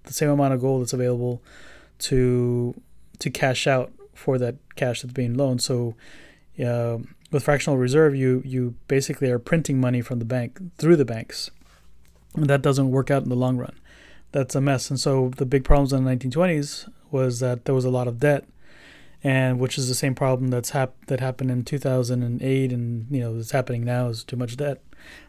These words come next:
<clears throat> Even though we've moved away in the seventies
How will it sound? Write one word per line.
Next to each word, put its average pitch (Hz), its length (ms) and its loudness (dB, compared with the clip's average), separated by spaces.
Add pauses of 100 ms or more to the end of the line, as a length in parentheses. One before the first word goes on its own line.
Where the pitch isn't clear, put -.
(140)
<clears throat> 196 560 8
Even 151 220 2
though 147 160 6
we've 135 260 2
moved 147 220 4
away 135 300 4 (280)
in 143 80 0
the 127 80 2
seventies 127 560 0